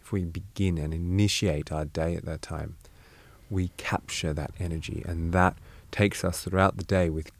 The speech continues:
creativity, with clarity, with enthusiasm, with a lightness. But if we sleep in past sunrise and we wake up later in the day, we've missed that. We have, we're now moving into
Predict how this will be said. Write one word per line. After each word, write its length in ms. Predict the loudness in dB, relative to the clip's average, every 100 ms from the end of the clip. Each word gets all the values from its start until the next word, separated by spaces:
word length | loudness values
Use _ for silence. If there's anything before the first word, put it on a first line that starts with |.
| -20 -20 -20 -20 -8
creativity, 760 | 0 4 4 2 -2 -4 -6 -14 -20 -20 -10
with 180 | -10 -8
clarity, 680 | -6 0 6 6 6 2 -4
with 180 | -4 -4
enthusiasm, 1160 | -4 -4 -2 4 6 6 4 4 2 -2 -10 -16 _ _ _ -20 -20 -14 -6
with 100 | 0
a 60 |
lightness. 840 | 2 6 6 6 0 -6 -8 -8 -14 -20 -20 -20 _ _ _ -2
But 160 | 0 0
if 160 | -2 -2
we 80 |
sleep 500 | -4 -2 0 0 0
in 240 | 0 0 -2
past 320 | -2 -2 -2
sunrise 480 | -4 -4 -4 -6 -8
and 120 | -8
we 160 | -8 -10 -18 -14 -6
wake 260 | -4 -4
up 80 | -4
later 320 | -2 0 2 2
in 120 | 0
the 60 |
day, 360 | -2 0 0 -4 -12 -20 -20 -16 -8
we've 180 | -6 -4
missed 460 | -2 0 0 0
that. 260 | -4 -4 -6
We 140 | -8
have, 260 | -4 -2 -2 -8 -18 -18 -16 -4
we're 120 | 0
now 260 | 2 4 4
moving 360 | 2 2 0
into 400 | -2 -4 -4 -6